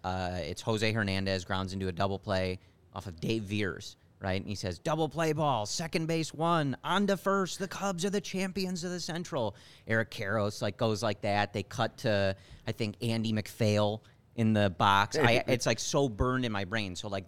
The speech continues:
Speaker 1: that's where I care about Chip Caray. It's like,
Speaker 2: Right.
Speaker 1: I don't think he was great.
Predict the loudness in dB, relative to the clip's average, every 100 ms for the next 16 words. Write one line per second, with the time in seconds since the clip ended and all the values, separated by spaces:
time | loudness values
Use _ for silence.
0 | -2 0 0 -2 -6 -2 -2 -2 -4 -2
1 | -2 -2 -6 -12 -20 _ -6 0 0 0
2 | -4 -4 -4 -4 -8 -10 -6 -6 0 2
3 | 4 2 2 2 0 2 4 4 2